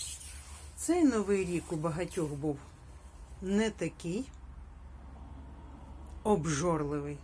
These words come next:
назвемо його так, як попередні, але все ж таки трошки набрали лишнього.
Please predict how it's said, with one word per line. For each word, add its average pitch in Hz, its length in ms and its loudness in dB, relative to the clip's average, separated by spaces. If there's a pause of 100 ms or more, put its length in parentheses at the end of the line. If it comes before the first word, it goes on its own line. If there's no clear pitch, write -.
(220)
назвемо 151 540 -2
його 151 240 -4
так, 147 240 -4 (400)
як 165 280 -2
попередні, 151 760 -2 (720)
але 175 260 -2
все 247 260 -4
ж - 140 -10
таки 160 400 -6
трошки 190 560 0 (1080)
набрали 143 580 -2
лишнього. 139 540 -8